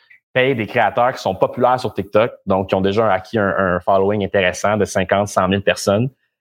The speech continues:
qui sont super bons dans leur concept de vidéo. Et ben, euh,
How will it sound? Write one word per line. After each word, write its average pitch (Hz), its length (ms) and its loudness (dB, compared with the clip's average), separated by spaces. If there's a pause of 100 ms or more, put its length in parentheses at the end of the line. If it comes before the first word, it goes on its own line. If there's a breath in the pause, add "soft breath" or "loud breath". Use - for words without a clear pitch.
qui - 80 -8
sont 107 180 0
super 120 300 0
bons 120 80 0
dans 120 80 0
leur 104 120 -2
concept 107 300 -2
de 104 80 4
vidéo. 98 460 -2 (120)
Et 110 140 0
ben, 104 340 2
euh, 92 260 2